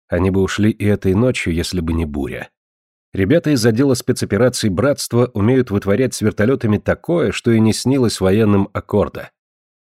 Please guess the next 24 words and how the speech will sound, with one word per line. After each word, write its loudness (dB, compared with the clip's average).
Если 2
день-другой 4
удастся 2
избежать 0
грубых 0
ошибок -2
и -4
невезения, 0
группа 0
вернётся 0
домой 0
с -8
добычей. -8
В -6
доктрине 2
«Братства» 0
всегда 0
много 0
места 0
занимали 2
ликвидации 0
и -2
обезглавливающие 0
удары. -8